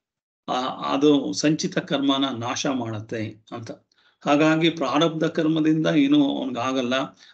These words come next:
ಹಳೆ ಸಂಚಿತ ಕರ್ಮಗಳೆಲ್ಲ ಅದು ನಾ-, ನಾಶ ಆಗತ್ತೆ ಅಂತ ಹೇಳಿರೋದು.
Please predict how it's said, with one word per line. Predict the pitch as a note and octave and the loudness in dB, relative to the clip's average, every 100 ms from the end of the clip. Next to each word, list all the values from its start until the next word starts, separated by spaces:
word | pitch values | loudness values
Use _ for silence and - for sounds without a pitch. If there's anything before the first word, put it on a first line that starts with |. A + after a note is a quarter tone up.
| - | -4
ಹಳೆ | C3+ D#3+ | 2 2
ಸಂಚಿತ | D#3 C#3 C#3+ D3+ D3 | 2 0 -2 -4 -6
ಕರ್ಮಗಳೆಲ್ಲ | - C3+ C3+ C3 B2+ B2+ B2 | -4 -2 -2 -2 -4 -4 -6
ಅದು | A#2+ C3 C3 | -6 -6 -6
ನಾ-, | A#2+ - _ _ B1 B1 - - | -8 -14 _ _ -10 -10 -12 -8
ನಾಶ | - D3+ - | -2 -2 -2
ಆಗತ್ತೆ | C#3+ A#2+ A2+ - B2+ A2+ - _ _ _ - | -2 -4 -6 -6 -6 -6 -10 _ _ _ -6
ಅಂತ | D3 D3 | 0 2
ಹೇಳಿರೋದು. | C#3+ C#3 C3+ B2 A#2 B2 G3+ - | 2 2 2 0 -4 -4 -6 -8